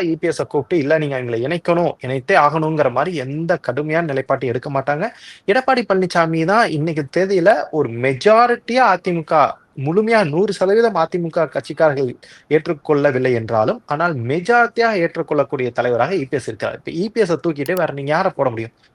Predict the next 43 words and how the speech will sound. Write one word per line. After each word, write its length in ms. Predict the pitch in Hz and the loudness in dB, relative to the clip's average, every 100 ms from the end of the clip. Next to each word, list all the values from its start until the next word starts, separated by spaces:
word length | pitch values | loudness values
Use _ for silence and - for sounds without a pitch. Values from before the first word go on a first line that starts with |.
| - | 2
ஓ 120 | 165 | 4
பி 100 | 175 | 4
எஸ் 200 | 165 139 | 2 2
போட்டா 180 | 143 147 | 2 0
கட்சிக்காரங்க 480 | 127 - 139 123 117 | 0 -2 -2 0 -4
ஏத்துப்பாங்களா? 480 | 104 - 110 123 117 - - _ _ | -4 -6 -2 -2 -2 -8 -20 _ _
டி 100 | 175 | 2
டி 100 | 180 | 4
வி 80 | 175 | 4
தினகரனை 320 | 147 139 135 | 4 2 0
போட்டா 200 | 123 135 | 2 2
கட்சிக்காரங்க 500 | 139 123 - 143 123 | 2 -2 0 0 0
எடுத்துப்பாங்களா? 460 | 113 117 - 113 117 - _ _ 151 | -4 -4 -4 -2 -2 -4 _ _ 0
வாய்ப்பே 300 | 214 214 208 | 2 2 2
கிடையாதுங்க. 420 | 156 110 98 - _ | 2 0 -2 -10 _
எனவே 220 | 135 170 214 139 | -4 -2 -2 -4
இ 120 | 190 - | -6 -2
பி 100 | 226 | 0
எஸ் 160 | 202 | 2
தான் 180 | - 233 | 2 0
இன்னைக்கு 340 | 151 175 160 - | 0 -4 -4 -2
தேதிக்கு 400 | 170 160 151 247 | 0 2 0 -2
அதிமுகல 500 | 160 - 190 180 180 | -2 -2 -6 0 0
இருக்கிற 280 | 147 185 254 139 | 2 0 -2 2
பெஸ்ட் 300 | 143 - - | 2 4 4
ஆப்ஷன். 340 | 131 - 110 - | 4 4 -6 0
அது 240 | 143 143 127 | 0 0 0
பி 100 | 170 | 0
ஜே 160 | 196 | 2
பிக்கும் 260 | 170 185 185 | 0 -2 -2
தெரியும். 260 | 135 165 | -2 -2
அதனால்தான் 420 | 120 147 156 214 - _ - - 147 | -2 0 4 2 2 _ -20 -10 -2
இ 120 | 220 277 | 0 2
பி 80 | 277 | 4
எஸ் 180 | 226 233 220 143 | 4 4 2 4
பாஜக 500 | 147 170 175 - 202 | 4 4 2 2 0
நேரடியாக 680 | 135 165 180 151 143 160 | 0 -2 0 2 2 2
எந்த 380 | 180 127 151 175 | -2 -4 -2 -2
நெருக்குதலும் 560 | 143 135 139 131 127 170 | 0 0 0 -2 0 -2
கொடுக்க 260 | 131 120 | -4 -6
மாட்டாங்க. 340 | 120 110 110 101 - | -6 -8 -10 -14 -6
ஆனால் 260 | 127 113 | -4 -4
மறைமுகமாக 840 | 107 131 190 233 208 160 123 139 | -2 -2 -2 -4 -4 -2 -2 -2